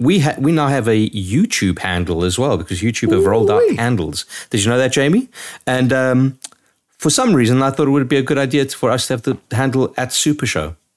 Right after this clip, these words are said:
Speaker 2: Hmm.
Speaker 1: instead of at Super Show Pod, like the rest of our handles. So
Speaker 2: I mean
Speaker 1: <laughs> I'm gonna see if I can, I'm gonna see if I can change it, 'cause I don't, fuck, like,
Speaker 2: It's
Speaker 1: God
Speaker 2: one of
Speaker 1: knows.
Speaker 2: those things where it's another one to remember, and it's another variation we have to kind of make clear,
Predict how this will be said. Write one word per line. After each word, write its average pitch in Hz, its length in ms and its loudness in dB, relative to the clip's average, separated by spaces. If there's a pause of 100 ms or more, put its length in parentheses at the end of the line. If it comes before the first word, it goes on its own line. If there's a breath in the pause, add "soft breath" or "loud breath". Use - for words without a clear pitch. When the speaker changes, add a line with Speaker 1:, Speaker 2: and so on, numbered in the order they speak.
(140)
Speaker 2:
Hmm. 135 240 -2 (360)
Speaker 1:
instead 120 300 0
of 107 80 0
at 120 180 -4
Super 117 260 -2
Show 113 200 0
Pod, 98 320 -2
like 90 160 -4
the 98 100 -2
rest 95 200 -2
of 92 80 -4
our 80 80 -2
handles. 80 480 -6 (340 loud breath)
So - 220 -2
Speaker 2:
I 254 40 2
mean 349 100 0
Speaker 1:
<laughs> - 20 2
I'm 247 120 0
gonna 170 200 4
see 185 120 0
if 165 140 0
I 151 60 0
can, 147 220 2 (400)
I'm 156 80 0
gonna 160 60 2
see 170 120 0
if 175 60 2
I 165 80 2
can 135 100 0
change 139 260 0
it, 165 140 -4
'cause - 100 -10
I 113 120 0
don't, - 260 -6
fuck, - 140 -14 (200)
like, 92 220 -6 (400)
Speaker 2:
It's 202 100 -4
Speaker 1:
God 240 60 0
Speaker 2:
one 277 100 0
of 294 60 0
Speaker 1:
knows. 214 60 2
Speaker 2:
those 175 140 -2
things 175 240 -4
where 107 200 0
it's 101 240 -4
another 117 240 -2
one 131 220 -2
to - 120 -4
remember, 104 480 -2
and 104 100 -4
it's - 160 -4
another 98 220 -4
variation 92 680 0
we 90 80 -2
have 87 220 -8
to 90 180 -2
kind 92 220 -6
of 85 100 -4
make 92 180 -4
clear, 104 200 -4